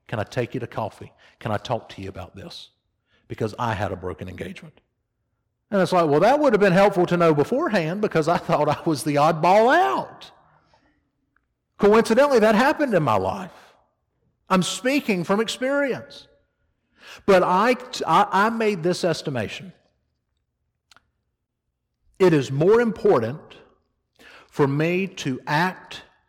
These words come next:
in accordance with my conscience and what I believe to be God's desire and purpose for my life, and that means that this marriage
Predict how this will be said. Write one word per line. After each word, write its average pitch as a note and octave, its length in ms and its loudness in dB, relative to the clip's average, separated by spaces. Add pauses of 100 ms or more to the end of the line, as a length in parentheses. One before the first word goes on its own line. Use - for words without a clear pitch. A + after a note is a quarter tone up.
in B2 80 -6
accordance A3 840 0
with A#2+ 160 -6
my C#3 280 -2
conscience C3 840 -8
and B2 120 -6
what G#2+ 200 -10
I C#3 160 -2
believe F3+ 400 -2
to F3+ 100 -8
be A2+ 420 -6 (540)
God's C3+ 320 0
desire C#3+ 920 -6
and B2 260 -12
purpose F#3+ 440 -4
for - 200 -10
my D3 160 -4
life, G#2 560 -4 (480)
and G#2 160 -6
that C#3 240 -2
means E3 640 -6
that G2+ 340 -14
this E3 320 -2
marriage D#3 800 -4